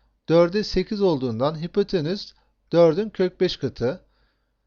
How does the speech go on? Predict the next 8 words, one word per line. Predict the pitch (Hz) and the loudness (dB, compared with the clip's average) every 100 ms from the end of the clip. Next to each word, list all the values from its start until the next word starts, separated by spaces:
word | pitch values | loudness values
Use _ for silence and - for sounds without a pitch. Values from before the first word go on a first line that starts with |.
| _ _ | _ _
A | 143 156 175 180 | 4 6 6 4
F | - 180 180 180 | 0 0 2 2
D | 196 214 | -2 -4
dik | 196 190 | -6 -10
üçgeninde | - 175 175 180 185 | -6 -6 -4 -4 -2
de | 156 127 | 0 -2
ikiye | 143 - 175 143 | -6 -2 0 2
dört, | 143 202 - | 2 2 -2